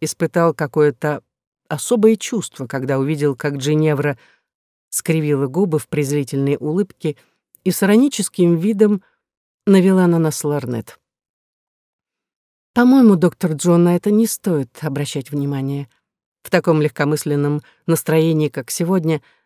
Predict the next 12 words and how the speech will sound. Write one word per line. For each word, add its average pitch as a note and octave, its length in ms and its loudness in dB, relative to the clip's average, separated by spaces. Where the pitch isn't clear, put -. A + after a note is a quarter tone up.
Джиневра D#3+ 480 2
не D3+ 140 0
постеснялась D3+ 680 -4
бы D3 120 0
осмеять D3 520 -2
даже D3 260 0
кроткую D3+ 460 -2
задумчивую C#3+ 600 -2
королеву D3 640 -4
или C3+ 140 -2
печального C3+ 520 -4
короля. C#3 440 -4